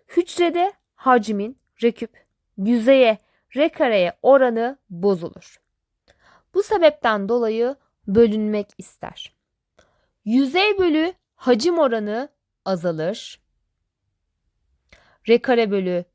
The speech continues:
R küp azalır. Hacim bölü yüzey oranı ise artar. R küp bölü R kare artar. Bunların ikisini size farklı şekilde verebilirler. O yüzden karıştırmayın.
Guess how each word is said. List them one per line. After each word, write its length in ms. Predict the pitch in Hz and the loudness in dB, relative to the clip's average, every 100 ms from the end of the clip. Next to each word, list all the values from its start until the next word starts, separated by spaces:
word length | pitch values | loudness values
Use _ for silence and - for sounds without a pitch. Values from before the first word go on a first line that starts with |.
| 165 | -10
R 100 | 165 | -10
küp 220 | 160 180 - | -8 -12 -10
azalır. 720 | 165 160 156 147 214 262 - - _ _ _ _ _ _ _ _ _ _ _ _ | -10 -6 -6 -6 -8 -10 -16 -20 _ _ _ _ _ _ _ _ _ _ _ _
Hacim 480 | - 262 254 392 427 | -2 0 2 2 2
bölü 160 | 349 285 | 2 0
yüzey 480 | 247 269 277 370 - | 0 0 0 -2 -4
oranı 300 | 277 294 294 | -2 -2 -2
ise 280 | 302 - 359 - | -6 -8 -10 -4
artar. 720 | 214 196 - 196 156 - - _ _ _ _ _ _ | -2 -2 -6 -10 -10 -12 -20 _ _ _ _ _ _
R 100 | 233 | -4
küp 280 | 269 381 - | 0 -2 -2
bölü 260 | 254 220 220 | -4 -4 0
R 100 | 277 | -2
kare 400 | 285 240 240 269 _ | 0 -2 -2 -6 _
artar. 520 | 196 190 180 185 160 - _ _ | -2 -2 -4 -8 -10 -12 _ _
Bunların 420 | 277 330 330 330 311 | -4 2 2 2 -4
ikisini 580 | 277 - 349 - 269 262 | -12 -8 -8 -6 -6 -6
size 280 | 285 233 269 | -6 -6 -6
farklı 380 | - 254 254 320 | 0 0 0 -8
şekilde 480 | 277 247 196 180 175 | -12 -12 -8 -6 -2
verebilirler. 640 | 247 294 285 285 277 277 - | -2 -2 -4 -4 -2 -4 -2
O 120 | 247 | -4
yüzden 320 | 208 185 160 | -4 -6 -8
karıştırmayın. 880 | - 214 233 - 277 269 262 262 | -8 -8 -8 -12 -12 -8 -6 -6